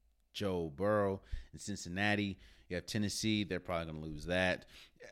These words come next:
I'm not saying, what I'm saying, I'm not saying they're gonna win a lot of games. Don't get me wrong. I don't think that they're good enough to win a lot of games. That is Jacksonville.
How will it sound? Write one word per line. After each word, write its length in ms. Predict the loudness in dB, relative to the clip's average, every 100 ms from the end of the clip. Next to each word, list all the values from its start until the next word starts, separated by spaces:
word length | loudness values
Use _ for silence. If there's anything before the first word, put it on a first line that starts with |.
| -20 -6
I'm 120 | 0 4
not 260 | 6 4
saying, 380 | 2 0 0 -2
what 160 | -2 0
I'm 80 | 0
saying, 260 | -2 -2 0
I'm 140 | 0
not 180 | 2 2
saying 220 | 2 0
they're 80 | 2
gonna 180 | 0 0
win 200 | 0 0
a 60 | 0
lot 160 | 0
of 120 | -2
games. 400 | -6 -4 -4 -6
Don't 120 | -6 -4
get 100 | -4
me 60 |
wrong. 200 | -6 -8
I 60 | -6
don't 200 | -8 -8
think 280 | -6 -8 -4
that 180 | -4 -2
they're 140 | -4
good 260 | 0 0 2
enough 300 | 2 0 -4
to 100 | -6
win 140 | -4
a 40 | -2
lot 120 | -2
of 100 | 6
games. 360 | 8 8 6
That 120 | 0 0
is 160 | -2
Jacksonville. 720 | -2 -2 -2 -4 -6 -6 -6